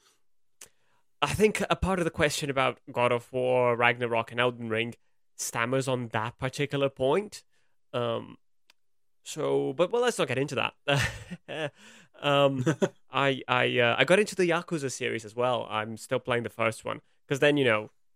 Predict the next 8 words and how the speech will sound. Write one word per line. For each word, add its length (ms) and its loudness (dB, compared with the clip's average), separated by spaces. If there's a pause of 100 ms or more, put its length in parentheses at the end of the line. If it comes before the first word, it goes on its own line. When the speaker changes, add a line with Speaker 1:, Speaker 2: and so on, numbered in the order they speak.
(300)
Speaker 1:
then 220 -2
came 460 -4 (140)
God 140 -4
of 80 -4
War 380 4 (180)
and 460 -4 (180)
other 180 0
shit, 380 -8